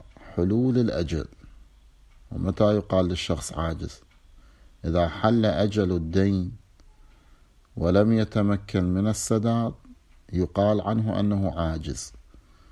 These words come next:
أما إذا كان الدين مؤجلاً بعد لم يحل أجله لا يقال عن هذا الشخص أنه عاجز. فمقتضى هذا الشرط هو اعتبار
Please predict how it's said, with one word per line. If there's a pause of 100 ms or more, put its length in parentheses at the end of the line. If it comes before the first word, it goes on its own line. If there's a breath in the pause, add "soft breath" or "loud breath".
(580 soft breath)
أما
إذا
كان
الدين
مؤجلاً (260)
بعد
لم
يحل
أجله (300)
لا
يقال
عن
هذا
الشخص
أنه
عاجز. (1500 soft breath)
فمقتضى
هذا
الشرط (1200)
هو (120)
اعتبار